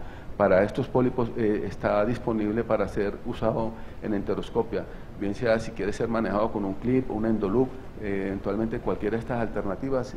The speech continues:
eh, se cuenta para el manejo, eh, por el enteroscopio. Esta es la sección del mismo y luego la recuperación para su estudio histológico. Este es básicamente lo mismo. Este es un paciente con una poliposis familiar adenomatosa. Eh, esta es la documentación del compromiso, eh,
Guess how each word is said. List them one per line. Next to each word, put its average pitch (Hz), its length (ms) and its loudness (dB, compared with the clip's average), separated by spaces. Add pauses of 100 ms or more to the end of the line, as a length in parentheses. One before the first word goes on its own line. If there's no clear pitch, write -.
eh, 101 220 -4
se - 120 -4
cuenta 101 420 -2 (340)
para 92 160 2
el 92 80 0
manejo, 101 460 0 (120)
eh, 92 280 -4 (120)
por 101 120 -2
el 95 80 -2
enteroscopio. 95 560 -6 (120)
Esta 104 200 -6
es 131 80 -2
la 131 100 2
sección 113 460 -4
del 120 120 -2
mismo 160 360 4 (320)
y 110 60 -4
luego 110 380 4
la 117 120 4
recuperación 104 720 -2
para 110 320 0 (300)
su 113 80 -2
estudio 104 320 -2
histológico. 110 580 0 (560)
Este - 220 0
es 151 60 2
básicamente 151 520 2
lo 135 120 2
mismo. 156 260 0
Este 135 140 -4
es 139 80 0
un 151 60 -2
paciente 147 580 -2
con 120 180 0
una 123 220 0
poliposis 113 420 -2
familiar 104 400 0
adenomatosa. 120 760 -2 (340)
Eh, 95 380 -4
esta - 160 -6
es 127 40 0
la 123 100 4
documentación 101 800 0
del 113 200 0
compromiso, 101 840 -2
eh, 98 300 -4